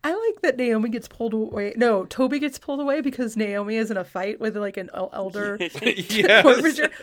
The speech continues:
Speaker 1: What the fuck was that fight over? Like, <laughs> I, look, I highlighted it. It was like, I need to know what is going on.
Speaker 3: Distillation rights to certain colonies of moss.
Speaker 1: That makes sense.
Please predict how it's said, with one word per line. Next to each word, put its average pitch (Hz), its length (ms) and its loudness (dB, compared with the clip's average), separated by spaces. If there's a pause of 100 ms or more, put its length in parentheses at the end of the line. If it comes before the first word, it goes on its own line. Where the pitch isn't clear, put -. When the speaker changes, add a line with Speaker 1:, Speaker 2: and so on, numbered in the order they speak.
(160)
Speaker 1:
What 320 180 2
the 494 100 6
fuck - 140 4
was 320 140 4
that 214 160 4
fight 233 180 6
over? 190 320 2
Like, 233 160 2
<laughs> - 40 2
I, 349 180 10
look, 440 260 10
I 302 140 8
highlighted 311 640 8
it. 302 40 6
It 269 60 6
was 269 140 6
like, 220 180 2
I 220 60 4
need 269 360 2 (240)
to 262 160 6
know 208 680 0 (600)
what 190 500 0
is 214 140 -2
going 185 320 -4
on. 185 440 -8 (380)
Speaker 3:
Distillation 202 1040 4
rights 190 720 -2 (100)
to 170 280 0
certain 185 640 0
colonies 156 580 2
of 120 140 -4
moss. 110 560 -8 (1000)
Speaker 1:
That 185 120 -4
makes 180 180 -8
sense. - 440 -18